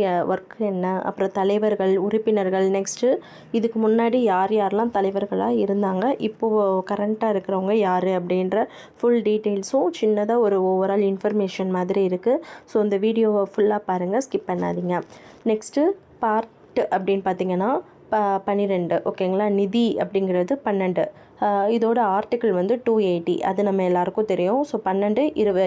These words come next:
இரநூற்றி எண்பது. இது வந்து பரிந்துரை வேணும் நிதி ஆணையத்துக்குன்னு சில சில ரெக்கமெண்டேஷன்ஸ் கொடுத்தது வந்து நெக்ஸ்ட் இயர் ஒண்ணு தான், இரநூத்தி எண்பத்தி ஒண்ணு. இது பத்தின சட்டம் வந்து எப்போ வந்துச்சுன்னா, கான்ஸ்டியூஷன் அப்படின்னாலே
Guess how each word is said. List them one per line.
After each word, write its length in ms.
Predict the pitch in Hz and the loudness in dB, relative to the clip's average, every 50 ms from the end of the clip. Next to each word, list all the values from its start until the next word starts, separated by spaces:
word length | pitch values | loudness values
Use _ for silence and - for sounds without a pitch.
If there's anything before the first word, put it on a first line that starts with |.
| 175 170 185 | 2 0 0
இரநூற்றி 360 | 185 190 202 196 190 - 226 214 185 | 0 -2 -2 -2 -2 0 0 0 0
எண்பது. 280 | 180 175 175 165 180 175 - - - - - - - 226 | 0 0 0 0 0 -2 -2 -6 -12 -20 -12 -4 -2 0
இது 140 | 214 214 208 | 2 2 2
வந்து 180 | 214 214 226 254 254 - 220 | 2 2 0 0 -2 -2 -2
பரிந்துரை 440 | 202 208 240 247 247 247 240 220 202 196 196 | 0 0 2 2 2 2 2 2 2 2 2
வேணும் 360 | 190 190 208 214 214 208 190 185 | 2 2 2 2 2 2 0 0
நிதி 180 | 190 196 208 233 240 220 | 0 0 0 0 2 2
ஆணையத்துக்குன்னு 560 | 202 202 196 196 190 190 214 214 233 233 254 262 247 | 0 0 0 0 -2 -2 -4 -2 0 0 0 0 2
சில 160 | 240 208 196 196 - | 0 0 0 0 0
சில 160 | 208 196 180 | 0 0 0
ரெக்கமெண்டேஷன்ஸ் 800 | 180 180 180 220 226 226 220 220 214 214 - 202 202 196 - - | 0 -2 0 0 0 2 2 2 0 0 0 -2 -2 -2 -2 -2
கொடுத்தது 360 | 220 220 226 226 226 214 190 175 | -2 0 0 2 2 2 2 2
வந்து 140 | 175 220 285 302 254 | 2 2 4 4 2
நெக்ஸ்ட் 260 | 202 - - - - 214 | 2 -2 -4 -4 -2 0
இயர் 380 | 196 196 180 175 175 170 165 160 185 | 2 2 2 2 2 2 2 2 2
ஒண்ணு 180 | 196 190 180 175 175 | 2 2 0 0 0
தான், 120 | 175 - - 185 196 | 0 0 0 0 0
இரநூத்தி 380 | 185 196 208 202 196 - 240 226 196 | 0 0 0 0 0 0 0 2 2
எண்பத்தி 340 | 185 175 175 - - 254 262 - 196 | 0 -2 -4 -4 -4 -2 -2 0 0
ஒண்ணு. 220 | 185 175 170 170 170 - - - - - - - - - | -2 -2 -2 -4 -4 -6 -10 -16 -20 -20 -8 -4 -2 0
இது 160 | 214 214 214 - | 0 0 0 -2
பத்தின 320 | 208 208 233 240 254 262 240 - | -2 0 0 0 0 0 0 -2
சட்டம் 340 | 214 202 208 - 240 240 240 226 214 | -4 -4 -2 -2 -2 0 2 2 2
வந்து 140 | 214 220 233 208 | 2 2 2 2
எப்போ 160 | 220 - 202 196 185 | 0 -2 -2 -2 0
வந்துச்சுன்னா, 420 | 175 170 175 170 - 170 190 196 247 285 277 - 226 | 0 -2 -2 -2 -2 -2 0 0 0 -2 -2 -2 -2
கான்ஸ்டியூஷன் 600 | 214 220 226 220 - 240 226 226 - 220 214 202 | -2 0 0 0 0 0 0 2 0 0 0 0
அப்படின்னாலே 440 | 196 190 185 180 180 185 180 202 240 | 0 0 0 0 2 2 2 2 2